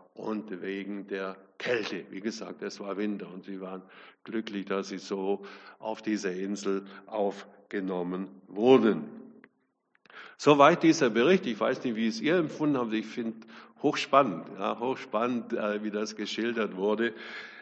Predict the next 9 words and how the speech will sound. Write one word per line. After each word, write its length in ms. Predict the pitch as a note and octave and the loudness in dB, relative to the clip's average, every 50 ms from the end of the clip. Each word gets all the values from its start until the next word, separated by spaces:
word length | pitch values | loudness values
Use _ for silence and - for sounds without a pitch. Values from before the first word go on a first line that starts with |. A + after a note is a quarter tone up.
| - _ - | -20 _ -8
Äh, 340 | A#2 G2+ G#2 G#2 G2 F#2 E2+ | -4 -2 0 0 0 2 2
wahrscheinlich 540 | F#2+ G2 G#2 - - G#2 G#2 G2+ G#2 G2+ | 2 2 2 2 0 -2 0 2 2 2
noch 180 | G2 G2 G2 F#2+ | 2 2 0 0
spannender 520 | - - - G#2 G#2 A2 A2+ A2 G#2 G2 | -2 -4 -4 -4 -2 -2 0 0 -2 -2
für 140 | - G#2 G2 | -2 -4 -6
Leu-, 380 | F#2 F#2+ F#2+ F2+ F#2+ G2+ A2 A#2 A2 - - - | -6 -4 -4 -2 -2 0 -2 -2 -4 -8 -12 -6
für 140 | - G#2 F#2+ | -4 -4 -4
Leute, 420 | F#2+ F#2+ F#2 G#2 G#2+ G#2 G#2 G2 | -2 -2 -2 -2 -2 -2 -4 -6
die 320 | F2 G2+ G2 G2 F#2 F#2+ | -6 -6 -6 -6 -6 -8